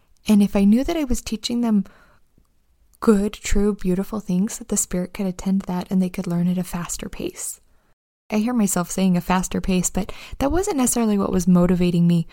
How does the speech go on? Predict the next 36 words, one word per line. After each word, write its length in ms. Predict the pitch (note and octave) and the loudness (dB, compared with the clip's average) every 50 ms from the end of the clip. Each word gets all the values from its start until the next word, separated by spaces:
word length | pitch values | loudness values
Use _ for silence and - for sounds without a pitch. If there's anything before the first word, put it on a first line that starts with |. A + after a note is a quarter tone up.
| - - - - - | -18 -20 -20 -16 -10
I 40 | G3+ | -6
didn't 480 | G3 - C#4 F4 G4 F4+ - - - - | -2 -2 -2 -2 -2 -4 -6 -8 -2 0
want 500 | F#3+ F#3 F#3+ G3+ G#3 G#3 - - - - | 2 4 4 4 2 2 -2 -8 -10 -2
them 260 | - G3 F#3+ F#3 F#3 | 0 2 4 2 2
to 180 | - - - F3 | 0 -2 -4 -4
just 420 | D#3+ - - F3+ F3 E3+ - - | -4 -2 -2 -2 -2 -2 -4 -4
regurgitate 880 | - F3+ F3+ E3 - - F3+ E3+ D#3+ - E3 D#3 - - E3 E3+ - - | -2 -2 -2 -2 -2 -2 -2 -2 -2 -4 -6 -6 -6 -6 -6 -6 -4 -4
information. 720 | E3+ E3 - E3+ E3 E3+ E3 E3 - - F3+ E3+ F3 F3 - - - - - - - | -4 -4 -2 -2 -2 -2 -2 -4 -4 -2 -2 -2 -2 -2 -4 -12 -20 -20 -20 -14 -10
I 40 | C4 | -6
wanted 260 | C#4+ E4 F4+ F4 C#4+ | -6 -4 -4 -2 -2
it 180 | B3 G3 - - | -2 -2 -2 -2
to 140 | - F#3+ F3+ | -4 -4 -4
go 300 | F3 - F3+ F3 F3 E3+ - - - - - - - - _ _ _ _ _ _ _ _ _ _ _ - | -2 -2 -2 -2 -2 -2 -4 -10 -18 -20 -20 -20 -20 -20 _ _ _ _ _ _ _ _ _ _ _ -4
all 280 | - G#3 G#3+ A3+ A#3+ | -2 0 2 2 2
the 120 | A#3+ C#4+ C#4 | 2 2 2
way 160 | C#4 C4 A#3+ | 2 0 -2
deep 420 | G3+ - G3 F#3+ - - - - | -2 0 -2 -2 -2 -4 -8 -4
down 360 | - G3 F#3 F3+ F3 F3 F3 | -2 0 0 2 2 2 2
into 280 | F3+ G3 F#3+ F#3 - G3 | 2 2 2 2 2 0
their 180 | - F3 E3+ E3 | -2 -2 -4 -2
souls, 640 | - - - G#3+ G#3 F#3 E3 D#3+ - E3 - - | -4 -4 -2 0 0 0 0 -2 -4 -6 -6 -6
that, 260 | - - F#3+ F#3 F3+ F#3 _ _ _ _ _ _ _ _ _ _ _ - | -2 -2 -2 -2 -2 -6 _ _ _ _ _ _ _ _ _ _ _ -4
that 180 | A3 G#3 - | -2 -2 0
they 120 | - G#3 G3+ | 2 0 2
retained 480 | F#3 F#3 F#3 - - F3+ F3+ G3+ A3+ | 2 2 0 0 0 2 2 2 2
that 180 | - C4 C4 B3+ | 0 -2 -4 -2
knowledge 400 | A3 A3+ A3+ A#3+ C4 C4+ - - | -4 -4 -4 -4 -8 -8 -6 -2
and 100 | A3 G#3 | 0 0
that 100 | G3+ F#3+ | 0 2
understanding 720 | F#3+ F#3+ F#3+ G3 - - G3 G3 G3+ G3+ G#3 G#3+ A3 A3 - - - - _ _ - | 2 0 0 -2 -4 -4 -2 0 2 4 4 4 2 0 -4 -14 -20 -20 _ _ -2
because 320 | - A3 - - A3 G#3+ - | -2 -2 0 0 -2 0 0
a 60 | A3+ | 4
power 460 | - - - - G#3+ G#3+ A3+ A3 G#3+ | 6 6 6 6 4 0 0 -2 -2
greater 380 | G3 - F#3+ F#3 F#3 F#3 G3+ G3 | -2 -2 0 0 0 0 0 -2
than 260 | F#3+ F#3+ F#3 F3 E3+ | 0 2 2 4 4
me 400 | F3 F3 F3+ G#3 A#3+ C4 C#4 - | 4 4 2 2 0 0 -4 -10